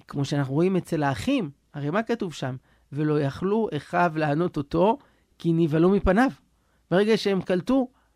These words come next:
"זה יוסף, שאנחנו מכרנו אותו, וגרמנו לו כזה צער, ולאבא, וכל השנים", לא היה להם מילים.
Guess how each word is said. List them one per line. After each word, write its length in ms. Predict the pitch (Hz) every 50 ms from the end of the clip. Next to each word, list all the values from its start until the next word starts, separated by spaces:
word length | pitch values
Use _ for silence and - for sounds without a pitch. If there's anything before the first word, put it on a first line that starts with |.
| _ _ _ _ _ _ -
"זה 100 | - 156
יוסף, 600 | 165 214 208 - - 208 220 208 - - - - _ _ _ _ _ _ _
שאנחנו 540 | - - 160 185 202 185 - - 202 196 180 - _ -
מכרנו 420 | 170 165 - 220 208 214 220 214 208
אותו, 480 | 214 196 - - 226 214 202 180 - - _ _ _
וגרמנו 540 | - 165 190 165 185 220 214 220 220 220 220
לו 120 | 214 220 214
כזה 280 | - 208 190 208 214
צער, 560 | 214 - - 254 226 226 220 214 202 196 196 185 214
ולאבא, 580 | 226 226 240 - - 233 233 226 208 208 214 190
וכל 260 | 180 202 - - 226 220
השנים", 440 | 214 - - 202 208 240 277 294 285 - - _ _ _ _ _ _ -
לא 120 | 156 196
היה 100 | 233 247
להם 220 | 254 254 254 247 247
מילים. 320 | 254 240 294 349 370 311